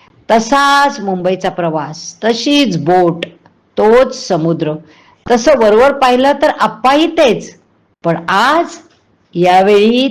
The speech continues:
त्यांना दिसत होते गहिनीनाथ आणि निवृत्तीनाथ, निवृत्तीनाथ आणि ज्ञाननाथ, ज्ञानदेव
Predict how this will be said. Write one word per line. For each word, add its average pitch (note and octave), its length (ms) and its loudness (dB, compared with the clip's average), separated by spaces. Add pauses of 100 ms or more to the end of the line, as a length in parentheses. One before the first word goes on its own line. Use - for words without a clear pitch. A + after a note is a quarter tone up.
त्यांना F#3 240 0
दिसत F3 480 0
होते C4+ 600 0 (800)
गहिनीनाथ A#3 840 2 (340)
आणि G3 180 0
निवृत्तीनाथ, A3 920 0 (720)
निवृत्तीनाथ C#4 1120 2 (200)
आणि G3 220 0
ज्ञाननाथ, F#3 960 -2 (680)
ज्ञानदेव A3 920 2